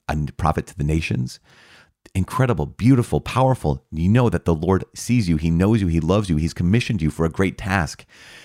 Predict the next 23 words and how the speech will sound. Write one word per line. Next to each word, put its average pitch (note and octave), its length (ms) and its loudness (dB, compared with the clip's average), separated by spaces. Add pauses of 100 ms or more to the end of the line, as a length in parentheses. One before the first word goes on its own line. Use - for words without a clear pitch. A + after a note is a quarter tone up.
(100)
And D#2+ 220 -2
yet, E2 300 -2 (680)
you D#2+ 120 0
will E2 100 4
go F#2+ 140 2
to G2+ 120 0
them G2 200 2 (100)
and D2+ 120 -4
they D2+ 100 0
will D2 180 2
not D2+ 180 0
listen C2+ 280 -4
to - 120 -6
you. - 240 -8 (580)
And E2 120 -2
so F2+ 120 2
Jeremiah F2+ 440 2
preaches, B2+ 460 -2
I D2+ 140 -6
think, C#3 220 -2
for - 140 -4
fifty - 400 -2
years F2 560 0